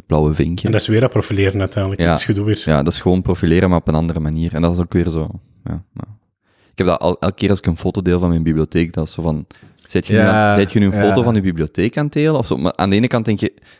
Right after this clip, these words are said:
Speaker 1: toen ik dat postte van, "Kom een boek halen, hè, voor als mensen dat willen." Maar aan de andere kant is ook zo, er is een, er is een he-, er is een heel dunne lijn tussen, tussen dat soort dingen. En dat is met heel veel dingen, hè. Je kunt een clipje maken van je kleine,
Speaker 3: Tuurlijk.
Speaker 1: van, "Kijk eens hoe goed dat die luistert," maar
Speaker 2: Ja.
Speaker 1: wat, wat probeert je eigenlijk te tonen? Dat jij een goede
Speaker 3: Ja,
Speaker 1: vader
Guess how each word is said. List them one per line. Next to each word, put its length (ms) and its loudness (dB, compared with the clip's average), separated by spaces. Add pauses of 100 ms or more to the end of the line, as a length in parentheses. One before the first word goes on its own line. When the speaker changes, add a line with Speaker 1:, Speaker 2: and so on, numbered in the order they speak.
(200)
Speaker 1:
toen 140 2
ik 60 2
dat 160 0
postte 300 0
van, 140 0
"Kom 160 0
een 140 0
boek 140 -2
halen, 400 0
hè, 180 0
voor 180 -4
als 160 -4
mensen 280 -2
dat 140 2
willen." 280 0
Maar 0 - (280)
aan 80 -20
de 80 -2
andere 220 0
kant 160 0
is 80 0
ook 120 0
zo, 320 -2 (1040)
er 100 0
is 100 2
een, 200 0
er 80 2
is 80 0
een 100 0
he-, 260 2
er 100 0
is 80 2
een 120 -4
heel 320 4
dunne 300 2
lijn 340 0
tussen, 480 -4
tussen 220 -8
dat 120 -2
soort 200 -8
dingen. 160 -2
En 60 0
dat 80 2
is 60 -6
met 100 0
heel 280 2
veel 260 2
dingen, 240 0
hè. 60 0
Je 80 0
kunt 140 0
een 80 0
clipje 280 0
maken 280 -2
van 120 0
je 80 2
kleine, 340 2
Speaker 3:
Tuurlijk. 380 2
Speaker 1:
van, 340 -2
"Kijk 160 0
eens 120 0
hoe 80 0
goed 120 2
dat 140 -2
die 100 2
luistert," 420 2
maar 100 2
Speaker 2:
Ja. 80 4
Speaker 1:
wat, 100 -4
wat 160 -2
probeert 300 0
je 60 0
eigenlijk 260 -2
te 80 0
tonen? 200 2
Dat 160 -2
jij 140 0
een 180 -2
goede 260 -6
Speaker 3:
Ja, 260 2
Speaker 1:
vader 80 0